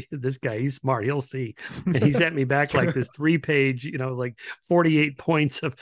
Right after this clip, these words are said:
Speaker 2: <laughs>
Speaker 1: problems he found with the book. And I'm reading through this going, "Why didn't I see that? Oh my God, this is obviously a bunch of bullshit." Yeah, I mean, I wasn't,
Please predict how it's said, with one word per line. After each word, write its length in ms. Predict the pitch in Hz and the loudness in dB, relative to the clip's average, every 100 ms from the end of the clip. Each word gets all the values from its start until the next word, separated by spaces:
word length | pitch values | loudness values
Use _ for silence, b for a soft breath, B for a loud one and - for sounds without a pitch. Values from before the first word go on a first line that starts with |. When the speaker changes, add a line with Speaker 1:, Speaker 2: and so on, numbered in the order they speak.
| B B | B B
Speaker 2:
<laughs> 160 | - | 0
Speaker 1:
problems 460 | 202 151 151 135 117 | 4 6 4 2 0
he 120 | 135 | -2
found 260 | 151 139 127 | 0 0 -2
with 100 | 123 | -4
the 80 | |
book. 240 | 113 147 143 | -4 -4 -2
And 80 | 120 | -4
I'm 80 | 113 | -2
reading 300 | 151 185 120 | -2 -2 -6
through 260 | 135 139 | -6 -4
this 160 | 123 - | -4 -6
going, 240 | 123 110 - B B B B _ | -10 -12 -14 B B B B _
"Why 160 | - 220 | 0 2
didn't 220 | 311 269 | 4 4
I 120 | 254 | 4
see 260 | 247 - 302 | 2 0 0
that? 160 | 226 131 | 0 -2
Oh 120 | 214 | -2
my 140 | 240 131 | 0 0
God, 520 | 123 226 240 107 104 | 0 0 0 -2 -8
this 160 | 160 208 | -10 -8
is 140 | 156 | -6
obviously 800 | 220 294 180 101 - 127 104 113 139 | -6 -4 -6 -6 -8 -8 -8 -8 -6
a 100 | 131 | -4
bunch 240 | 120 - | -4 -6
of 60 | 156 | -6
bullshit." 480 | 185 160 - 127 - B B B B | -2 -2 -4 -10 -12 B B B B
Yeah, 100 | 131 - | -10 -2
I 80 | 123 | 0
mean, 200 | 123 127 | 2 2
I 40 | |
wasn't, 300 | 147 156 - | 4 2 0